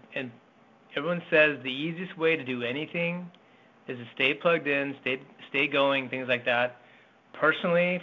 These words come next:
for me and Jen, the way we stay plugged in is we're doing,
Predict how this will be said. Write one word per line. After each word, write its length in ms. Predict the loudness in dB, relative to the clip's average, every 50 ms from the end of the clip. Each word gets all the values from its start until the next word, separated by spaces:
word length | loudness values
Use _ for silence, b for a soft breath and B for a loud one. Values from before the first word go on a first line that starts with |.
| -6
for 140 | -4 -4 -4
me 400 | -2 -2 -4 -4 -4 -4 -2 0
and 260 | 2 2 2 2 0
Jen, 500 | -4 -2 0 0 0 0 -2 -6 -10 -14 -16 -20 -20 -20 -16
the 80 | -12 -8
way 240 | -4 0 0 0 0
we 220 | 0 -2 -2 -4 -4
stay 160 | -4 -4 -4 -4
plugged 320 | 0 2 0 0 2 0
in 160 | -4 -4 -4
is 140 | -4 -8 -8 -10 -8
we're 240 | -4 -2 -2 -2
doing, 500 | -2 -2 -2 0 0 -2 -2 -4 -8 -10